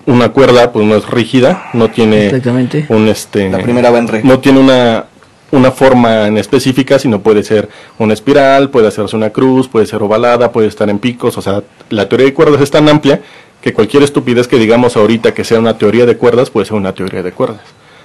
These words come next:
Speaker 1: Entonces, el pasado puede estar conectado con tu futuro sin que tu presente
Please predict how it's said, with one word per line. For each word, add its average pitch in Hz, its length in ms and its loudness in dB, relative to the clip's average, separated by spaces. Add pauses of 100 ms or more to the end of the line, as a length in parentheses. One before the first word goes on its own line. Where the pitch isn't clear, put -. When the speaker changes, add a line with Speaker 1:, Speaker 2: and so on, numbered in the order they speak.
Speaker 1:
Entonces, - 380 -10
el 98 100 -6
pasado 120 460 0
puede 120 160 2
estar 123 180 -4
conectado 110 540 -2
con 117 160 -4
tu 123 100 -12
futuro 131 460 -2
sin 127 160 -6
que 107 100 -8
tu 98 120 -8
presente 110 580 -4